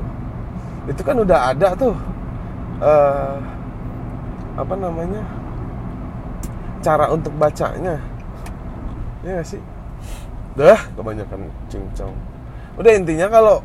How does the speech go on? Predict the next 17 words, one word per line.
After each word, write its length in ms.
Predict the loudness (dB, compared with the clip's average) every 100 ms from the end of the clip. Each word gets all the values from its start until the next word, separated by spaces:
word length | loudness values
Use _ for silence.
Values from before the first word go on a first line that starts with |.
| 4
lo 160 | 8 10
mau 320 | 10 8 8
ngajak 380 | 4 0 -2 -2
cewek 240 | -2 0 0
lo 80 |
have 240 | -2 -4 -6
sex, 560 | -6 -8 -8 -10 -10 -10 -12 -12 -10 -6 -2 -2 -2
ini 140 | -4 -4 -10 -10 -4
biasanya 480 | -2 -2 -4 -6 -6
yang 160 | -6 -6
ngajak 220 | -6 -6 -6
duluan 320 | -4 -4 -4 -8 -12 -12 -12 -12 -12 -6
cowok 320 | -4 -2 -2
sih. 180 | -4 -8 -8 -10 -10 -10 -12 -12 -12 -12 -12 -12 -12 -10 -10 -8 -6 -4 -6 -2 2
Ya 140 | 4 4
cewek 400 | 2 2 2 2
udah 160 | 0